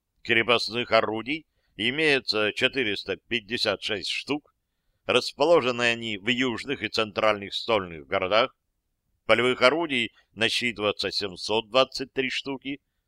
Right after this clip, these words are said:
большая часть их размещается в южных и центральных землях. В Болгарии находится семь русских ратей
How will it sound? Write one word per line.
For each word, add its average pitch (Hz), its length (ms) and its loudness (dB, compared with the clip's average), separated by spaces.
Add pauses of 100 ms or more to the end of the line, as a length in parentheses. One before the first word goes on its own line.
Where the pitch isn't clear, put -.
(260)
большая 107 420 4
часть 139 400 2
их 98 120 -10
размещается 107 880 -2 (340)
в 85 40 -18
южных 117 520 -4
и 139 60 -6
центральных 104 720 -2
землях. 71 520 -8 (800)
В 101 80 -16
Болгарии 110 680 6 (300)
находится 127 580 2
семь 117 420 2
русских 107 480 -6
ратей 98 560 0